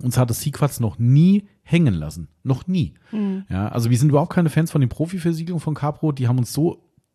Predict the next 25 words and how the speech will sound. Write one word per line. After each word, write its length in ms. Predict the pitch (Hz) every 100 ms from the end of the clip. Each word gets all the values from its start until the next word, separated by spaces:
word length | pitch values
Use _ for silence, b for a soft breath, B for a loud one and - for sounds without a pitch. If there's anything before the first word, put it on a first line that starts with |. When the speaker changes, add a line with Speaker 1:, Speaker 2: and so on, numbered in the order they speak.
| -
Speaker 1:
durchwachsene 560 | 131 - 135 - 160
Ergebnisse 420 | 131 120 156 143 143
geliefert. 480 | 131 143 147 135 -
Ich 140 | 131
persönlich 480 | - 123 135 123 107
will 140 | 139
die 100 | 160
nicht 160 | 139 113
haben. 320 | 113 151 202 B B B B -
Ähm, 300 | 127 131 123
die 140 | 123
aktuelle 320 | 107 - 147
Version 460 | 135 113 135 139 113
lässt 280 | 117 131 -
sich 120 | -
ziemlich 220 | - 120
gut 220 | - 175 180
an, 160 | 165
haben 100 | 127
wir 120 | 117
auch 100 | -
einen 80 | 156
Test 220 | 139 143 -
grad 180 | 143
laufen. 320 | 131 135 135